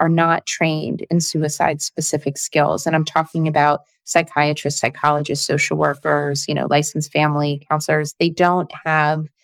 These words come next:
specific training in suicide skills because it's not a requirement for licensure. It's not a requirement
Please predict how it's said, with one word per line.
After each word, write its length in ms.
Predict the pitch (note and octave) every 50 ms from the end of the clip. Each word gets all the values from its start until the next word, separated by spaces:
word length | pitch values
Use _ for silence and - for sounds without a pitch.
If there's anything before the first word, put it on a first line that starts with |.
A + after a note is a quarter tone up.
| _ _ _
specific 720 | - - - - - F3 - - F3+ E3 - D#3+ D3+ D#3
training 460 | - - - D#3+ D#3 D#3 D#3 D3+ D3+
in 100 | D3 C#3+
suicide 840 | D3 - - D3 D3 D3 - - C#3+ D3+ D3+ D3+ D3+ D3+ D3+ D3+ D3+ - _
skills 720 | - - - - - - B3 F4+ C#4 - A#2+ B2+ B2 -
because 540 | - - E3 D#3 D#3 - - F3 E3 E3 E3
it's 200 | E3+ E3+ E3 -
not 240 | - C#3+ D3 D3+ D3+
a 40 | D#3
requirement 600 | D#3 D#3+ D#3 - - C#3 C#3 C#3 C#3 C#3+ C#3 -
for 100 | - D#3
licensure. 680 | D#3+ G#3 A#3 B3+ - - A3+ A3 G#3 - G3+ F#3 E3
It's 180 | D3+ D#3 - -
not 160 | D3+ C#3 C#3+
a 60 | C#3+
requirement 840 | C#3 C#3+ D3 C#3 - - D3+ D3 C#3+ C#3+ D3 D3 D3 C#3+ D3 D#3 D3+